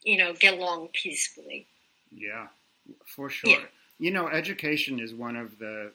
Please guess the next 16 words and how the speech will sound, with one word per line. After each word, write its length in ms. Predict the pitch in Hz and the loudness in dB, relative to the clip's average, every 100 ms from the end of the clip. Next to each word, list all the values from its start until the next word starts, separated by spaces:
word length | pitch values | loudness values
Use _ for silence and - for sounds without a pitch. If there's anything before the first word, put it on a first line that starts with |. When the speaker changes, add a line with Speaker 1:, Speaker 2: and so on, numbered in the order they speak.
| 143 | -10
Speaker 2:
one 180 | 131 127 | -8 -6
of 160 | 120 | -6
our 160 | 117 107 | -6 -8
pillars 560 | - 131 117 107 101 107 | -10 -8 -8 -8 -12 -14
at 120 | 107 | -12
World 280 | 113 107 113 | -12 -12 -12
Beyond 340 | 107 104 104 | -14 -16 -14
War. 240 | 120 117 | -10 -10
In 80 | 113 | -10
fact, 260 | 120 117 120 | -10 -10 -10
we 100 | 120 | -6
now 200 | 120 117 | -4 -4
have 160 | 120 113 | -8 -10
a, 80 | 113 - - | -14 -18 -8
we 160 | 135 127 | -6 -4
have, 160 | 127 | -6